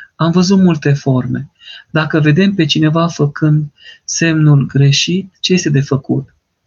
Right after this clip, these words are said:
Să începem cu prima. Cum se face corect semnul Sfintei Cruci? Iată, am ajuns după două mii de ani la această înțelegere. Zicea Părintele Ilie Cleopas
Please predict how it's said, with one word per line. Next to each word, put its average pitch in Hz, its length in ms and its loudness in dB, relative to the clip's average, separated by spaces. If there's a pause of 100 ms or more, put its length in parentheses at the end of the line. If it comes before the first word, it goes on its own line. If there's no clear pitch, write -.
(1300)
Să - 120 -8
începem 180 360 -2
cu 147 140 -4
prima. 135 560 -4
Cum 226 160 2
se 165 160 0
face 151 380 -2
corect 143 340 -4
semnul 139 280 2
Sfintei 139 400 -2
Cruci? - 460 -10
Iată, 214 280 0
am 139 120 2
ajuns 151 340 2
după 135 240 -2
două 160 240 0
mii 139 140 2
de 160 100 -2
ani 214 220 0 (580)
la 180 100 0
această 208 340 0
înțelegere. 143 560 0
Zicea 180 360 0
Părintele 196 460 0
Ilie 170 200 2
Cleopas 151 520 -2